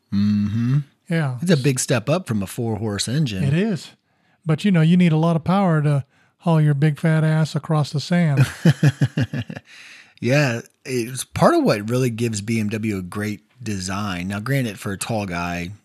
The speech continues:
Speaker 1: you know, think about the average guy back then was probably five five, five eight, was a
Speaker 2: Right.
Speaker 1: tall guy, something
Speaker 2: Which
Speaker 1: like that.
Speaker 2: that made it a big bike.
Speaker 1: Yeah, yeah, exactly. But with the heads opposed like that,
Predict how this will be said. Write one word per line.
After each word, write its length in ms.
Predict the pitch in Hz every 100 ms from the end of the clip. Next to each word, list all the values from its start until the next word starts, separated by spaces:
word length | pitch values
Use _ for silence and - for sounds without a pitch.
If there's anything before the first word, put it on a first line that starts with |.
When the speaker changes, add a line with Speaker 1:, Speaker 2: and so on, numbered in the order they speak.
| -
Speaker 1:
you 100 | 92
know, 140 | 80 107
think 160 | - 98
about 180 | 98 90
the 160 | -
average 420 | 92 95 85 85 -
guy 220 | 85 90
back 240 | 85 80
then 180 | 92 95
was 120 | 85
probably 240 | - 78 78
five 320 | - 73 76
five, 340 | - 76 82
five 300 | - 147 -
eight, 340 | 147 82 85 -
was 100 | 85
a 40 |
Speaker 2:
Right. 80 | 151
Speaker 1:
tall 240 | 139 78
guy, 240 | 85 85 92
something 260 | - -
Speaker 2:
Which 140 | 185 -
Speaker 1:
like 100 | 185
that. 80 | 180
Speaker 2:
that 80 | 175
made 140 | 185
it 120 | 175
a 40 | 156
big 260 | 151 156
bike. 360 | 143 190 143 - _ _ _ _
Speaker 1:
Yeah, 340 | 156 226 101 67 -
yeah, 220 | 151 196 92
exactly. 540 | 92 139 165 104 85 85 _ _ 135
But 100 | 156
with 120 | 156
the 60 | 131
heads 440 | 113 170 165 143 - -
opposed 540 | 110 - 135 170 151
like 220 | 104 95
that, 340 | - 87 110